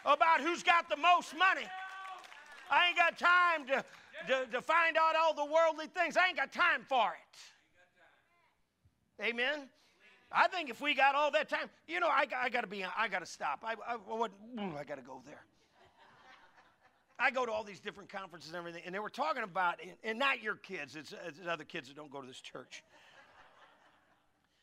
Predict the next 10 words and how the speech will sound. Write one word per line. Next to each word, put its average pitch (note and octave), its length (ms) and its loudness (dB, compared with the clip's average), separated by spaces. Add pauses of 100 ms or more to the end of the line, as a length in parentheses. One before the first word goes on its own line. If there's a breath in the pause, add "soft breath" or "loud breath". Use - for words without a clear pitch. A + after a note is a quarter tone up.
(360)
about A3+ 300 -2
how A#3+ 160 -4
much A#3+ 320 -8
time C4 320 -8
the F#3+ 80 -12
kids A3+ 340 -12
spend G3 420 -14
on F3 140 -10
the D#3+ 60 -18
phone. D#3 400 -12